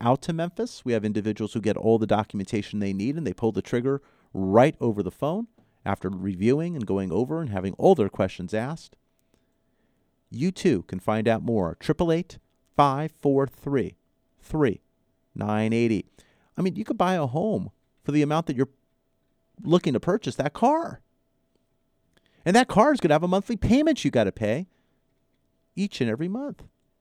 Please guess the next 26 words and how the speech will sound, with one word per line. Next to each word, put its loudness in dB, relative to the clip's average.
This 0
one's -2
gonna 2
pay 0
you 2
each 0
and -2
every 0
month -2
and -6
pay 2
you 2
to -4
buy 2
the -2
property, -6
'cause -2
that -2
renter 0
is -10
gonna -4
make -4
your 2
payments -2
to -8
you. -4